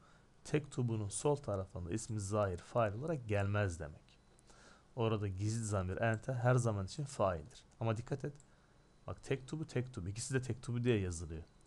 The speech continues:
Oysa ki üstte hiye fail, altta ente fail. Üstte hiye bulunabilir de bulunmayabilir de caiz, altta ente bulunması zorunlu. Ama ikisi de tektubu diye yazılıyor.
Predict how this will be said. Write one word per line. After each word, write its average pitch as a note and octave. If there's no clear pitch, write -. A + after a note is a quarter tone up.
Oysa A2
ki -
üstte D3
hiye B2
fail, G2+
altta G2+
ente A#2+
fail. -
Üstte B2+
hiye B2+
bulunabilir B2+
de G2
bulunmayabilir G2
de D#2
caiz, G2+
altta G2+
ente G#2
bulunması G2+
zorunlu. G2+
Ama A#2
ikisi B2+
de D#3+
tektubu C3+
diye A2+
yazılıyor. D#2+